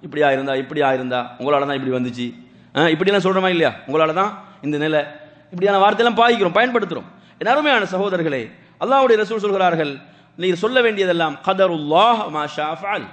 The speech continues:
அல்லாஹ்வுடைய நாட்டம், அவன் விரும்பியதை செய்து விட்டான். ஃபஇன்ன லஹு தஃப்தஹு அமல ஷைத்தான். இப்படி சொல்லலண்டா நீங்க ஷைத்தானுக்கு தான் வாயில்களை திறந்து கொடுக்கிறீர்கள். என்னது அப்படியா இருந்தா, இப்படியா இருந்தான்னு சொல்ல ஆரம்பித்தீர்கள் என்றால் ஷைத்தானுக்கு வாயில்களை திறந்து கொடுக்கிறீர்கள்.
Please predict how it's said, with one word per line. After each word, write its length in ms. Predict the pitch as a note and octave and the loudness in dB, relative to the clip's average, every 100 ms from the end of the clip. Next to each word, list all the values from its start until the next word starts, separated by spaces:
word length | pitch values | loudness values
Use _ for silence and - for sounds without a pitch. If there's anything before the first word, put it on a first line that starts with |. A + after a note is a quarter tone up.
| - _ _ A#2+ | -20 _ _ -8
அல்லாஹ்வுடைய 380 | C#3 B2+ A#2+ A2+ | -4 -4 -4 -6
நாட்டம், 420 | B2+ D3 A#3 C4 - - | -8 -6 -6 -6 -10 -12
அவன் 220 | A#2 A2+ | -10 -8
விரும்பியதை 560 | A#2 C3+ C3 B2 C3 G#2 | -6 -6 -6 -6 -6 -8
செய்து 320 | - B2 A2+ | -10 -10 -10
விட்டான். 460 | A2 C#3+ D#3+ G#2+ - - - - _ _ _ - | -4 2 2 0 -8 -20 -20 -20 _ _ _ -2
ஃபஇன்ன 320 | G3 A#3 F#3 | 0 2 2
லஹு 280 | E3 D#3 D3+ | 2 0 -2
தஃப்தஹு 400 | D3+ - F3+ D#3 | -4 -4 -2 0
அமல 320 | C3 C#3 B2+ - | 0 0 0 -2
ஷைத்தான். 260 | A2+ A2 | -4 -4
இப்படி 240 | A#2 B2 B2 D#3+ | -6 -4 -4 -2
சொல்லலண்டா 500 | A3 G3+ D#3 C3 B2 | 2 2 2 0 -2
நீங்க 200 | A#2 A2+ - | -4 -6 -2
ஷைத்தானுக்கு 680 | F#3+ F#3 F3 E3 D3 C3 | -2 0 0 0 -4 -4
தான் 260 | B2+ A#3 D4+ - - - - | 2 2 2 -6 -18 -20 -2
வாயில்களை 600 | B2+ D#3+ E3 C#3+ C#3 D3+ | 2 4 4 2 -2 -4
திறந்து 320 | D3 C3+ C#3 | -4 -2 -2
கொடுக்கிறீர்கள். 560 | C3 A2 G#2 G2 F2+ - - _ _ | -4 -4 -6 -6 -8 -12 -20 _ _
என்னது 180 | C3+ C3+ | -2 0
அப்படியா 420 | B2 A#2+ C3 B2 | 0 0 0 2
இருந்தா, 300 | A#2+ A2+ A2 | 0 -2 -4
இப்படியா 380 | A2+ A2 D3 C3+ | -6 -6 -2 0
இருந்தான்னு 300 | C3 B2 A#2+ | 0 -2 -6
சொல்ல 360 | A2+ C3 C3 B2 | -8 -4 -2 -2
ஆரம்பித்தீர்கள் 420 | A#2 A2 G#2+ G#2 | -2 -8 -8 -8
என்றால் 340 | G#2 C3 A3+ A#3+ - - - | -2 2 2 0 -12 -20 -4
ஷைத்தானுக்கு 540 | E3+ F#3 F#3 D#3+ D#3 D3+ | 0 2 2 0 -2 0
வாயில்களை 460 | C3+ C#3 B2+ B2+ | 0 0 -2 -4
திறந்து 280 | B2 A#2 A#2 | -6 -6 -8
கொடுக்கிறீர்கள். 520 | G#2+ G2+ G2+ F#2+ F#2 | -10 -10 -12 -10 -12